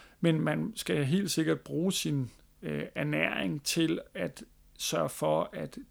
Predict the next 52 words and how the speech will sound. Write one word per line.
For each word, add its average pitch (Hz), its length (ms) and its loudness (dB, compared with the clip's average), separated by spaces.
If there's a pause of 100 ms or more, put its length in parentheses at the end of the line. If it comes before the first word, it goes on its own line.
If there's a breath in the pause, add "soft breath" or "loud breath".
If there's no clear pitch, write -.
de 170 80 4
mål, 165 340 4
man 156 160 0
har 135 280 0
med 170 160 -2
sin 147 220 -4
træning, 156 540 -4
bliver 151 380 -4
opfyldt, 175 560 -2
og 160 120 -6
der 87 80 2
kan - 180 -2
der 87 60 4
jo 78 120 2
godt 90 240 4
være 87 280 0 (320 loud breath)
nogle 180 220 2
træninger, 160 460 0
hvor 143 120 -2
man 135 180 -4
går 160 220 0
efter, 156 280 -6 (420)
altså, - 160 -10
nu 135 60 -2
siger - 200 -4
jeg 135 260 -4
kvalitetmål, 151 960 -2
som 151 220 -4
at 151 200 -6
man 151 160 -4
er - 40 -4
i 147 80 -4
gang - 340 -2
i 165 40 -2
lang 165 300 0
tid 180 260 -4
med 156 140 -4
høje - 340 2
watt, - 300 0 (420 loud breath)
men 147 160 0
så - 180 2
er 165 40 6
det 160 60 6
jo 160 40 6
lidt 175 240 0
de 175 60 -2
samme 160 280 0
principper, 160 440 -4
som 156 180 -4
gælder 135 220 -2
for 160 140 -6
konkurrence, 147 640 -4